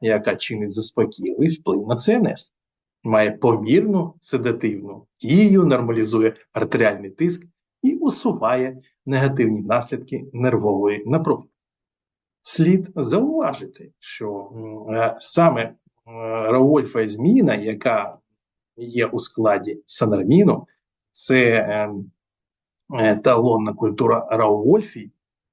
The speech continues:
яка, м, е, вирощена в спеціальних умовах і, е, містить найбільшу кількість аймаліну, діючого флавоноїду, що забезпечує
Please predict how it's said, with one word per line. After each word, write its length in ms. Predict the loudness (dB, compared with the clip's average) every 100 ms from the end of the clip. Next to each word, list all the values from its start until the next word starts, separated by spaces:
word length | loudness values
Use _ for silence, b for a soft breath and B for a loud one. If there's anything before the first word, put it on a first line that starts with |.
| -14
яка, 640 | -10 -10 -4 -2 0 -2
м, 300 | -6 -14 -16 -10
е, 260 | -4 0 0
вирощена 680 | 0 2 2 0 0 0
в 120 | 0 -8
спеціальних 540 | -10 -8 -6 -8 -12 _
умовах 640 | -4 2 4 4 4 -2 _ _ _ _
і, 280 | 2 2 2
е, 280 | 0 2 2
містить 480 | 4 2 4 0 -2 _
найбільшу 800 | 2 4 4 0 -6 -6 -6 -8
кількість 540 | -4 -6 -2 -2 -4 -6
аймаліну, 800 | -4 -2 -2 -2 0 0 0 -6 _ _ _ _
діючого 760 | -8 -6 -4 -8 -10 -12 -12 -20 _
флавоноїду, 720 | -10 -4 -2 0 0 -2 -4 _ _
що 140 | -12
забезпечує 800 | -10 -12 -14 -8 -6 -6 -10